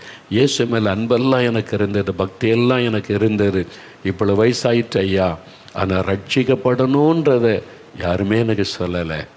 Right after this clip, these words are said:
இந்த ரட்சிப்புன்ற ஒரு அனுபவம் இருக்கிறது எனக்கு தெரியாது. நேற்றைக்கு கூட்டத்துல நீங்க சொல்லும்போது தான் ஆண்டவர் என்னோடு பேசினார். வெறும் பக்தியா இருந்து பரலோகத்துக்கு வர முடியாது மகனே,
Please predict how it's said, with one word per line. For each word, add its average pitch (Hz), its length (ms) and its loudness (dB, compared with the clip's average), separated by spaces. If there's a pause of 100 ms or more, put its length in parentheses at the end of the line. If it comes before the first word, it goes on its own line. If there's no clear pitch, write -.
(320)
இந்த 101 200 -2
ரட்சிப்புன்ற 139 760 2
ஒரு 131 180 4
அனுபவம் 135 400 2
இருக்கிறது 139 400 2
எனக்கு 107 340 0
தெரியாது. 90 640 0 (480)
நேற்றைக்கு 98 680 -2 (100)
கூட்டத்துல 110 580 0
நீங்க 95 280 -2
சொல்லும்போது 117 720 0
தான் 92 300 -2
ஆண்டவர் 98 500 -2
என்னோடு 95 500 -2
பேசினார். 82 600 -8 (680)
வெறும் 113 320 0
பக்தியா 123 400 2
இருந்து 113 280 0
பரலோகத்துக்கு 110 460 0
வர 104 220 0
முடியாது 107 460 0
மகனே, 98 580 0